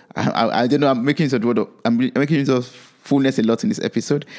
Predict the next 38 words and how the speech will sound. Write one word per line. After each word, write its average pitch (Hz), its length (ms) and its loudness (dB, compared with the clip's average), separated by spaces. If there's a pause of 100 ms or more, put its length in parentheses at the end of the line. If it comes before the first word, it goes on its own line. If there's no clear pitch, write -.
(160)
but 123 80 2
we 120 120 2
can 120 140 0
have 120 140 0
that, 117 160 0
you 120 80 0
know, 107 140 2
that 113 220 -2
completeness, 101 680 -6
basically, 98 420 -6
in 95 100 -4
our, 95 260 -8 (100)
in 90 140 -8
our 92 260 -8
lives, 95 300 -8
because - 280 -8 (320)
we 104 120 0
wake 117 160 2
up 120 100 0
every 107 200 0
day 104 160 0
and 101 120 0
we 101 80 0
see 107 300 -2
that, 98 320 -4
yes, 104 300 -4 (340)
life 110 260 -2
is 104 100 -10
going 110 140 -2
to 104 100 -8
be, 101 400 -4 (480)
it's 131 200 -6
going 135 100 2
to 127 60 -6
bring 131 280 0
a 123 60 0
lot 127 160 0
of - 320 -4